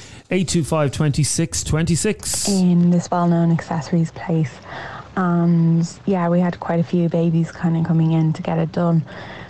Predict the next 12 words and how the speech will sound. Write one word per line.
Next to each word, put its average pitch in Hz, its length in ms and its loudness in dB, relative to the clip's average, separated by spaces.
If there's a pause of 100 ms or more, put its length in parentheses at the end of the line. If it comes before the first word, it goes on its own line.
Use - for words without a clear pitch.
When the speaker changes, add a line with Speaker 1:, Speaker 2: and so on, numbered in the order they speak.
Speaker 2:
and 175 500 2
it's - 260 -6
just 185 160 -4
something 165 320 0
that 160 160 0
didn't 170 240 2
really 165 220 2
sit - 200 -2
with 196 140 0
me 202 140 2
quite 214 240 -2
well. 226 280 -2